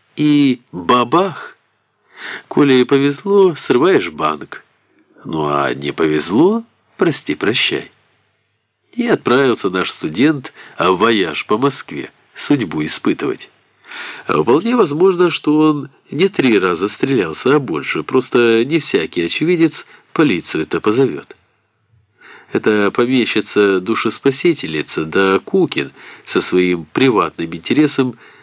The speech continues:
бдительность проявили. А сколько Кокорин всего попыток предпринял, бог весть.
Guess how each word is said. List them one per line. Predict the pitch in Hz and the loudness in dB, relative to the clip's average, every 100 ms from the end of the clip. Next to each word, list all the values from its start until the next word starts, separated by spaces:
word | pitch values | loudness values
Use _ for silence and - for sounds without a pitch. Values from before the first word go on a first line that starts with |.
| _ | _
бдительность | 98 107 120 104 80 80 - - | -4 -2 -2 -2 -4 -4 -6 -2
проявили. | 123 135 139 90 73 76 _ _ _ _ _ | 2 2 2 -4 -8 -12 _ _ _ _ _
А | - 80 76 78 | -14 -4 -2 -2
сколько | - 95 104 - | -2 0 2 2
Кокорин | 165 143 143 160 156 135 - _ _ | 0 0 0 2 2 -2 -14 _ _
всего | - - 147 98 82 | -6 0 2 2 -2
попыток | 87 80 90 82 - - - | -2 -2 -2 -2 -6 -12 -6
предпринял, | - 82 - 127 143 156 151 143 _ _ _ | -4 -4 -2 0 2 2 0 -2 _ _ _
бог | 147 139 85 - | -2 0 0 0
весть. | 98 98 - - - | -4 -4 -4 -12 -18